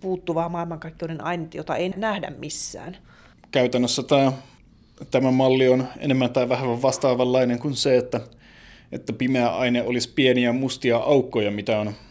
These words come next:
Speaker 2: mitä on myös yhtä lailla pidetty yllä tässä, tässä jonkun aikaa, tai sillä on spekuloitu, mut tilanne ei, ei näytä ihan kauhean lupaavalta pimeälle aineelle, joka koostuisi mustista aukoista tai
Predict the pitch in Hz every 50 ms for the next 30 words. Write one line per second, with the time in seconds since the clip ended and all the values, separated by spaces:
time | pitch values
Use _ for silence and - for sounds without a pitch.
0 | _ - - - - 113 110 107 123 113 110 117 120 113 110 - 123 117 - 123
1 | 113 113 110 110 110 110 107 - - - - - _ - - - - - - -
2 | - - - - - _ _ _ _ _ _ _ - - - 127 117 117 113 -
3 | 123 98 110 127 117 117 110 113 117 113 - - - 98 - - - - - 117
4 | - - 131 120 120 120 117 127 117 117 117 117 117 123 113 - 117 110 107 123
5 | 120 117 113 113 113 - - 131 127 - 131 120 117 113 113 123 117 113 113 113
6 | - - - - - - - - - - - - - - 143 135 135 131 127 127
7 | 127 127 127 131 127 127 127 123 131 143 135 135 139 143 143 135 - - - -
8 | - - - - 156 135 143 147 139 - 135 131 127 135 131 127 127 127 127 127
9 | 131 135 120 117 117 120 117 113 117 120 113 - - - - - - - - -
10 | - - - _ - 127 127 131 123 120 120 120 113 110 123 120 117 117 113 113
11 | 113 117 113 120 113 117 123 117 110 - - 123 117 120 123 123 123 - - 120
12 | 110 - 113 110 117 110 - 120 110 - - 113 104 - 135 139 135 127 127 123
13 | 120